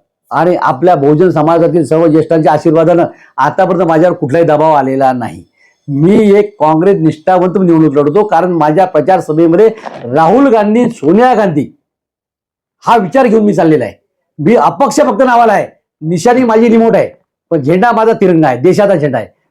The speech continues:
मी काँग्रेस घेऊन चालतोय, आजही काँग्रेस घेऊन उद्याही चालणार आहे. त्यामुळे जे काय केदार दिघेबद्दल आपण जो प्रश्न विचारलेला आहे,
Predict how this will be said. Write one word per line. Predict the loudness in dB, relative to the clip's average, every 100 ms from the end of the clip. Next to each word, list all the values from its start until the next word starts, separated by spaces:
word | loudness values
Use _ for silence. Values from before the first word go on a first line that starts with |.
| -4
मी | -2
काँग्रेस | 0 2 2
घेऊन | 2 0
चालतोय, | 0 0 -2 -4 _ _
आजही | -2 0 2
काँग्रेस | 2 2
घेऊन | 0 0
उद्याही | 2 2 2
चालणार | 0 0 0
आहे. | -2 -6 _ _ _ _ 0
त्यामुळे | 0 2 2 0 -2 _ _ _
जे | -4 0 2
काय | 0
केदार | 0 0 2
दिघेबद्दल | 2 2 2 2
आपण | 0 -2
जो | -2
प्रश्न | -2 -2
विचारलेला | 0 0 2
आहे, | 0